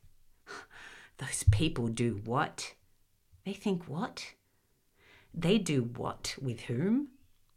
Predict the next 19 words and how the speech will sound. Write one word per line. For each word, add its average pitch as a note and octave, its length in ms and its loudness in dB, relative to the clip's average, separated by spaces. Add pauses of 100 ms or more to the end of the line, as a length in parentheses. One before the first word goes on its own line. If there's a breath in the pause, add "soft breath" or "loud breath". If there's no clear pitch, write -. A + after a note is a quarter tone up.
(440 loud breath)
They're D3 220 4
not A#2+ 300 2
like A#2 340 -2
us. - 520 -4 (1160 soft breath)
Still, A#3+ 480 6
these A3 360 8
areas F3+ 340 6
of F3+ 120 6
diversity D3 600 2
are D#3 80 2
nothing E3 400 6
more D3+ 240 8
than C#3+ 160 4
an C3+ 240 4
outgrowth D3+ 600 2
of D#3 120 0
our D#3 160 2
natural E3+ 480 4
diversity D3 640 2